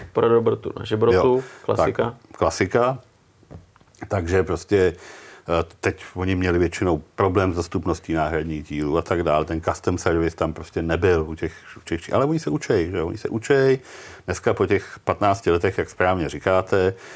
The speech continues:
Speaker 2: už se ty značky jako posunuly, posunuly se jak v kvalitě, tak i v tom zákaznickém servisu. Pořád samozřejmě ještě ty, ty, řeknu, renomované značky nedohnaly,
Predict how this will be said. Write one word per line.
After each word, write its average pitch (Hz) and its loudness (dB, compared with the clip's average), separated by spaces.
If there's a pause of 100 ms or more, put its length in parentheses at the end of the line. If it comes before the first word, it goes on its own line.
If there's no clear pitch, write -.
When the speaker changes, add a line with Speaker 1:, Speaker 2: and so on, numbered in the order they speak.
(300)
Speaker 2:
už - -2
se 110 0
ty 104 0
značky 92 -2
jako - 0
posunuly, 110 2
posunuly 98 -2
se - -6
jak 95 0
v - -18
kvalitě, 113 2
tak - -2 (140)
i 95 -4
v - -6
tom 101 -2
zákaznickém 98 0
servisu. 104 -2 (520)
Pořád 107 4
samozřejmě 101 2
ještě - -2
ty, 82 2 (420)
ty, 80 0
řeknu, 76 -6
renomované 92 2
značky 82 -2
nedohnaly, 85 2